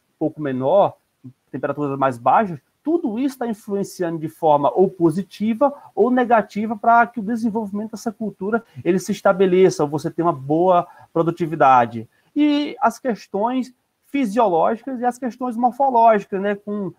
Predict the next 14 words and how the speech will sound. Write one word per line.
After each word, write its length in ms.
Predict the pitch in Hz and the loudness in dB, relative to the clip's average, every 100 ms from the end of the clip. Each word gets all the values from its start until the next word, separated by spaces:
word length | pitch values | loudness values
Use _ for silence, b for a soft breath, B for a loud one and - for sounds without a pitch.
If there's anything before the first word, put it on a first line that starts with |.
| 135 | -16
desenvolvimento 600 | 147 156 180 170 165 185 | -12 -8 -6 -6 -6 -6
de 60 | 170 | -4
novas 320 | 170 196 170 | -2 -2 0
variedades, 760 | 180 170 139 127 147 208 214 | 2 2 2 4 6 4 2
materiais 600 | 185 190 190 180 175 170 - | 0 0 0 -2 0 0 -4
que 80 | |
são 200 | - 175 | -12 -8
mais 180 | 160 165 | -4 -4
responsivos 960 | 147 180 - 170 151 - 151 139 131 127 B B 127 | -4 -6 -8 -10 -10 -10 -12 -12 -12 -14 B B -2
a 380 | 156 143 120 - | 2 4 0 -2
ambientes 640 | 175 175 156 147 214 226 175 | -2 -2 -2 -4 -2 -4 -6
de 100 | 160 | -8
produção, 840 | 160 151 123 - 156 180 196 196 b b 120 | -8 -8 -10 -6 -2 -2 -2 -8 b b -6
a 420 | 139 147 139 120 | 2 4 6 4